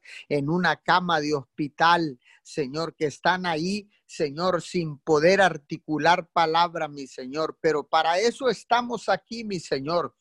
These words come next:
como atalayas de tu reino parados en la brecha para levantar vallados, para levantar un clamor, Señor, por todos aquellos que están en necesidad.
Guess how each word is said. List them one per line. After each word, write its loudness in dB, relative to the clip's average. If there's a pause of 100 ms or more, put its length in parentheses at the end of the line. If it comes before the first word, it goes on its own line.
(340)
como 0
atalayas 2
de -6
tu -10
reino -4
parados -2
en -10
la -2
brecha -6
para -2
levantar -4
vallados, 0 (340)
para 2
levantar 0
un -6
clamor, 0
Señor, -2
por 0
todos 2
aquellos 2
que 0
están 2
en 2
necesidad. 2